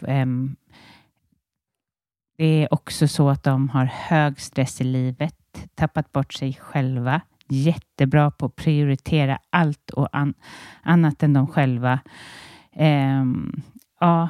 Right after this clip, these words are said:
de har en önskan om att lägga ner mer tid på det som är roligt. Och, ehm, om det här stämmer på dig och du känner att du vill göra förändring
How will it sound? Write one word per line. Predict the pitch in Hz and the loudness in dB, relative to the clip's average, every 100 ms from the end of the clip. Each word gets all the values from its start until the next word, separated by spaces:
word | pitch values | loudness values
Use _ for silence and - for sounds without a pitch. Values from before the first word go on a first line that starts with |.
| - | -6
de | 202 185 165 | -4 2 2
har | 160 | 2
en | 151 - | 0 2
önskan | 165 147 - 151 147 143 | 2 2 0 0 2 4
om | 139 139 131 | 2 2 0
att | - | -2
lägga | 135 131 139 | -2 0 0
ner | 139 131 131 | 0 0 0
mer | 165 170 156 | 2 4 2
tid | - - 151 139 - | 0 -2 0 0 0
på | 156 | 0
det | 131 135 127 | 2 0 -2
som | 135 135 | -2 -2
är | 120 | -2
roligt. | 120 127 170 147 139 160 - _ - 87 - | -4 0 2 2 0 -2 -2 _ -12 -10 -2
Och, | 139 127 _ _ - | -2 -2 _ _ -2
ehm, | 139 135 131 139 127 - _ _ - - _ _ - | 0 0 -2 -4 -8 -16 _ _ -20 -20 _ _ -14
om | 170 | -2
det | 175 | 2
här | 185 | 2
stämmer | 175 - _ - 180 165 165 160 160 - - | -2 -10 _ 0 2 4 2 2 -2 -10 -4
på | 165 | 0
dig | 156 151 147 147 | 2 2 0 2
och | 143 139 | 2 0
du | 151 | -2
känner | - 170 160 | 0 2 4
att | 143 | 2
du | - | 2
vill | 143 139 | 0 4
göra | 175 160 160 | 4 4 4
förändring | 165 160 151 139 131 131 135 135 151 | 2 2 2 2 2 2 2 2 -2